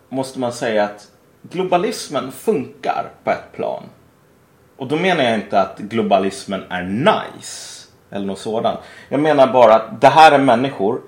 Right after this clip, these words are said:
som har en väldefinierad ekonomisk,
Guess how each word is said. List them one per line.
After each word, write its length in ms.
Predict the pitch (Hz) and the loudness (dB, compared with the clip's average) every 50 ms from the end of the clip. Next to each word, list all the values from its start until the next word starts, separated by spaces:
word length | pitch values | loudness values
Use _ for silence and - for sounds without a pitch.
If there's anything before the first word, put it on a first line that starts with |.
| - _ _ _ | -20 _ _ _
som 200 | - - 131 113 | -6 -6 -6 -4
har 440 | - - 92 87 87 87 98 101 - - - _ _ _ _ _ - | 0 2 2 4 4 2 2 0 -4 -14 -20 _ _ _ _ _ -4
en 440 | - 101 101 98 98 98 92 90 - - _ _ _ _ _ _ _ _ _ _ _ _ _ _ _ _ _ _ _ _ _ | 0 0 0 0 0 -4 -6 -10 -14 -20 _ _ _ _ _ _ _ _ _ _ _ _ _ _ _ _ _ _ _ _ _
väldefinierad 1800 | - 101 101 98 127 143 160 170 151 117 101 98 92 - 107 90 - - 123 117 135 156 160 139 104 92 90 82 78 - - 76 90 92 110 117 - _ _ _ _ _ _ _ _ _ _ | -18 -10 0 6 8 10 12 12 10 10 8 2 0 -2 -2 -2 0 -4 -2 0 0 0 2 2 2 2 2 2 -2 -4 -4 -4 -8 -12 -16 -16 -18 _ _ _ _ _ _ _ _ _ _
ekonomisk, 1200 | - 117 - - - 123 117 110 104 95 98 98 95 95 95 95 95 95 - - - - - - - | -6 -6 -6 -4 -2 -2 0 0 0 0 0 -2 -2 -2 -4 -6 -6 -8 -10 -14 -16 -16 -18 -20 -20